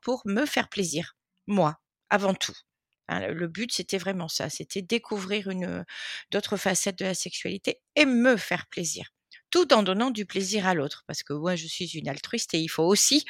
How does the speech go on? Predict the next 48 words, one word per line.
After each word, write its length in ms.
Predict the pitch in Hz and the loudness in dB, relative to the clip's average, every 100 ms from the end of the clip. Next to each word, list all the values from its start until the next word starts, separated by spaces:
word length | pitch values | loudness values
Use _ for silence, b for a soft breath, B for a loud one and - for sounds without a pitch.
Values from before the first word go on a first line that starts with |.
| B | B
<laughs> 160 | B B | B B
que 240 | 220 - | 6 10
je 180 | 240 208 | 10 10
donne 300 | 190 254 277 | 12 12 12
du 140 | 233 226 | 10 4
plaisir 460 | 226 220 226 220 | 4 6 6 8
à 80 | 208 | 8
l'autre. 260 | 151 - - B B | 8 0 -4 B B
Le 120 | 262 | 2
plaisir 460 | 247 262 233 214 190 | 4 4 4 2 2
de 100 | 185 | 6
l'autre 340 | 190 277 - | 8 8 6
passe 280 | 214 240 277 | 6 8 8
aussi 220 | 254 - | 2 0
par 200 | 262 226 | 2 2
le, 60 | 220 - B | 2 -6 B
enfin, 120 | 180 160 | 8 10
mon 220 | 233 294 | 10 10
plaisir 440 | - 247 220 294 - | 8 6 6 6 8
passe 260 | 240 - | 8 8
par 200 | - 196 | 0 0
le 100 | 185 | -2
plaisir 380 | 190 208 196 196 | -2 -2 0 0
de 80 | 165 | 0
l'autre. 300 | 120 - - _ b _ _ _ _ | 0 -4 -8 _ b _ _ _ _
Voilà. 240 | 202 147 - _ B B B | 6 6 2 _ B B B
Donc, 360 | 202 196 - 190 | 2 4 4 4
heu, 340 | 175 165 113 | 4 4 4
et 120 | - 190 - | 2 4 8
dans 180 | 254 262 | 8 6
ce, 640 | - - 208 190 180 180 B B B | 2 2 2 2 0 -2 B B B
dans 120 | 202 | 0
ce 180 | - 202 | 0 -2
type 400 | - - - - | 0 2 2 2
de 60 | 208 | 2
relation, 680 | 202 160 170 - 262 311 - _ _ _ _ - | 2 2 2 0 2 0 -2 _ _ _ _ -6
étant 220 | 247 285 | -2 2
donné 280 | 254 254 254 | 2 4 2
qu'on 240 | - 185 180 | 2 0 0
est 160 | - | 0
tous 160 | - 330 | 4 4
sur 240 | - 202 | 4 6
la 100 | 190 | 6
même 240 | 175 160 165 | 6 2 0
longueur 340 | 180 156 - | 0 0 0
d'onde, 380 | 170 220 285 262 - b b _ _ | 2 2 2 0 -4 b b _ _
eh 100 | - | -6
bien, 280 | 170 226 262 | 6 8 8